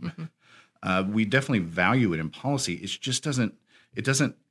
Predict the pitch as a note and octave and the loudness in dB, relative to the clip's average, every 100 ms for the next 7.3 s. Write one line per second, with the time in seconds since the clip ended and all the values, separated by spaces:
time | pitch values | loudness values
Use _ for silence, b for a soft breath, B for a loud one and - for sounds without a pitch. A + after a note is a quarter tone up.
0 | - A2+ - D#3+ G#2+ D2 D#2 E2+ F#2 G#2 | 0 0 2 2 2 0 0 0 0 0
1 | A2 G#2 E2+ E2 D#2 E2 F2+ - D#2 D#2+ | 0 0 0 -2 -8 -8 -8 -10 -16 -16
2 | D#2 G2 C3+ - A#1+ B1+ - - _ G2 | -6 -4 -2 -6 -10 -14 -16 -18 _ -4
3 | F2 E2 B1+ _ _ F#2+ F#2+ F#2 F2+ F2+ | -2 -4 -8 _ _ -2 2 2 2 -2
4 | B B B B _ _ _ A2+ - D#2+ | B B B B _ _ _ -12 -12 -16
5 | E2 F#2 - E2+ A#2 C#3+ D#3+ G2+ - C#3+ | -20 -20 -8 0 4 6 6 6 4 2
6 | D#3 F#2+ D#2+ D#2 D2+ - - E2+ F#2 F#2 | 2 0 -2 -6 -4 -4 -6 -6 -2 0
7 | F#2 - F#2 | 0 -2 -10